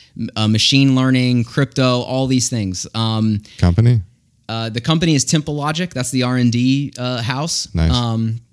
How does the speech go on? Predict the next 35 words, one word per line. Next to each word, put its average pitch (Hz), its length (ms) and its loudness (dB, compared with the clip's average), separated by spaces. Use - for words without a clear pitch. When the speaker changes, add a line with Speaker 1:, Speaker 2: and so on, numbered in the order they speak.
Speaker 1:
but, 123 280 -2
uh, 113 300 -2
you're 120 160 -2
not 139 140 0
gonna 131 120 2
find 143 320 0
it. 190 160 -2
We're 120 120 -2
private. 151 500 0
We're 120 140 -2
not 117 240 -2
trying 131 260 6
Speaker 2:
Ah, 127 220 4
Speaker 1:
to 120 60 -2
get 127 120 0
Speaker 2:
gotcha. 78 140 2
Speaker 1:
exposed. 147 560 -2
But 127 260 0
Speaker 2:
Yeah. 127 60 0
Speaker 1:
if 120 100 0
you 127 80 4
have 160 220 0
a 123 80 0
really 139 340 0
badass 143 540 -2
idea 131 280 0
that 139 80 0
you 120 80 0
think 127 220 -2
A 120 160 -2
I 135 140 0
would 127 180 0
be 123 80 0
useful 117 460 0
for, 185 340 -2